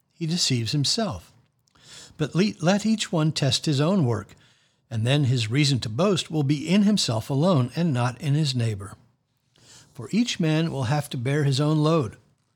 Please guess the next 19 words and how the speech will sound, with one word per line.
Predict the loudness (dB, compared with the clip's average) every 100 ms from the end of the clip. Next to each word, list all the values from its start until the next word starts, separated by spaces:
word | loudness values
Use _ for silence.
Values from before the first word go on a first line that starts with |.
| _ _ _ _ _ -10
Let | -4
him | 2 4
who | 4
is | 4 2
taught | 0 -2 -2
the | -4
word | -2 -2 -4 -6 -10 _ _ _ _ _ _ _
share | -2 0 2
all | 2 0
good | 0 -2 -2
things | -2 -2
with | -4 -2
him | 0 0
who |
teaches. | -2 -4 -4 -4 -10 -12 -18 _ _ _ _ _ _ _ _ _
Do | -2
not | 0 -2 -4
be | -6
deceived. | -4 -2 0 0 -2 -4